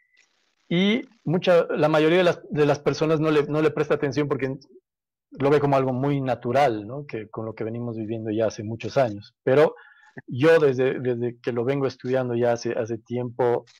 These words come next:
eh, puedo identificar ya toda la peligrosidad que, que conlleva todo este pensamiento y que maneja el mundo ahora, ¿no?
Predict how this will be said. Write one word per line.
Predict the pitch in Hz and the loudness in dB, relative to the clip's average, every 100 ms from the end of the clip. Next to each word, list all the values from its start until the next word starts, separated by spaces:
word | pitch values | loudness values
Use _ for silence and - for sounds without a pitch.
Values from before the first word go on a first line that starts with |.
| _ _ _ _ _ | _ _ _ _ _
eh, | - 120 110 107 104 101 104 - _ _ _ _ - | -4 -2 -2 -2 -2 -4 -6 -10 _ _ _ _ 0
puedo | 143 139 | 2 2
identificar | 127 117 120 113 120 143 131 | 2 0 -4 -8 -2 2 2
ya | 131 131 123 - | 2 0 -2 -2
toda | 156 156 151 | 0 2 0
la | 151 147 131 127 _ - | -2 -4 -4 -4 _ -6
peligrosidad | 135 127 123 131 127 | -2 -2 -2 -2 -2
que, | 117 120 _ | -4 -10 _
que | - 117 | -8 -8
conlleva | - 113 113 123 113 | -6 -6 -2 -2 -2
todo | 123 117 | -4 -4
este | 113 110 | -6 -10
pensamiento | 120 107 117 113 113 107 131 | -10 -10 -10 -10 -10 -6 -6
y | 127 | -6
que | - 104 - _ _ | -6 -8 -8 _ _
maneja | 117 120 135 123 | -2 0 2 2
el | 131 | 0
mundo | 123 139 117 104 | 2 0 -2 -6
ahora, | 110 110 113 | -6 -8 -10
¿no? | 113 135 | -8 -8